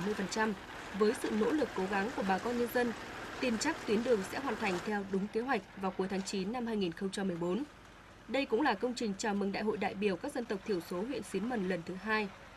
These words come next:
Đồng thời, con đường hoàn thành sẽ tạo điều kiện thuận lợi cho cán bộ và nhân dân trong thôn đi lại,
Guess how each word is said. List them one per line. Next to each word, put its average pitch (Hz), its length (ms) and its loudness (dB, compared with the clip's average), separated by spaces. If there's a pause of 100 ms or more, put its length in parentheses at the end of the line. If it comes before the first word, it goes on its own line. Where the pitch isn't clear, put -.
(100)
Đồng 247 160 4
thời, 233 200 6
con 269 200 0
đường 220 120 6
hoàn 202 160 0
thành 196 220 0
sẽ - 180 -4
tạo - 140 -2
điều 196 140 0
kiện 196 180 -2
thuận 202 180 0
lợi 208 180 0
cho 262 120 -4
cán 208 200 0
bộ 254 200 2
và 190 100 0
nhân 220 220 2
dân 240 120 0
trong 226 220 -2
thôn 240 200 4
đi 220 120 -2
lại, 202 240 4